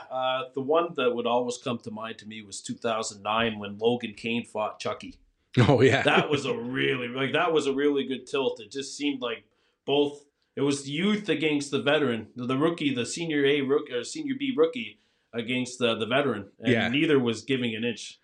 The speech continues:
Speaker 2: Oh, yeah,
Speaker 1: It was
Speaker 2: and
Speaker 1: a
Speaker 2: that,
Speaker 1: really
Speaker 2: that
Speaker 1: good
Speaker 2: was
Speaker 1: one.
Speaker 2: also a really good, a really good tilt.
Speaker 1: Yes, it was a very entertaining tilt.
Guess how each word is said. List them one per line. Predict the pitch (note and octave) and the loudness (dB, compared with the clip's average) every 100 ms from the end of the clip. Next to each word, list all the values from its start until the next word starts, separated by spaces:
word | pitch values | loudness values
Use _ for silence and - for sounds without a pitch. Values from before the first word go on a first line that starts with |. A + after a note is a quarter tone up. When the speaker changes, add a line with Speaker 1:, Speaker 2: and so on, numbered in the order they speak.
| _ - | _ 0
Speaker 2:
Oh, | B2 | 4
yeah, | A#2 A2 | 4 2
Speaker 1:
It | |
was | A2+ | 0
Speaker 2:
and | A2+ B2+ | 2 2
Speaker 1:
a | |
Speaker 2:
that, | |
Speaker 1:
really | A2+ A2 | 2 2
Speaker 2:
that | |
Speaker 1:
good | B2+ | 2
Speaker 2:
was | A#2+ | 2
Speaker 1:
one. | |
Speaker 2:
also | B2 B2 | 2 2
a | A2 | 2
really | A#2 G#2 | 2 0
good, | G#2+ A2+ | -2 -2
a | A2+ A#2+ | 0 2
really | B2 B2 | 4 4
good | A2 G#2 | 4 2
tilt. | - G#2+ - - | 2 0 -2 -2
Speaker 1:
Yes, | C#3+ E3 - - | 2 2 0 -8
it | A#2 | -2
was | B2 B2 | 0 0
a | A#2+ | -2
very | B2 B2 A#2+ | 0 0 0
entertaining | A2+ G#2 A#2 A2 G#2 | -2 -4 -4 -4 -2
tilt. | A#2 G#2 | -2 -2